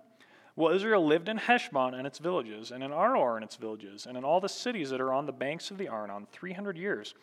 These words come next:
Why did you not deliver them within that time? I therefore have not sinned against you, and you do me wrong by making war on me. The Lord,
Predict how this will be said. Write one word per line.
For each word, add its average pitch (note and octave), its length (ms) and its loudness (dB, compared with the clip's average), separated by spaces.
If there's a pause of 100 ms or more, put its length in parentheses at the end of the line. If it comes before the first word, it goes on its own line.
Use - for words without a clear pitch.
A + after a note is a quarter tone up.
(420)
Why D3 320 4
did A#3 160 -2
you G#3+ 80 -4
not G#3+ 280 0
deliver G3 420 4
them G#2+ 160 -6 (200)
within D3 360 -4
that D3 220 -2
time? E3 260 -8 (640)
I F3 220 4
therefore A3 320 8
have C#3+ 100 6
not C#3+ 420 6
sinned A#3+ 320 -4
against B2 380 -4
you, A2+ 200 -4
and B2 200 -6
you E3+ 160 -6
do E3+ 180 -8
me F#3 140 -4
wrong C3+ 480 2
by G#2 120 0
making B2 360 -6
war C#3+ 320 -4
on - 60 -20
me. C2 140 -20 (600)
The C#3 120 4
Lord, B2+ 600 4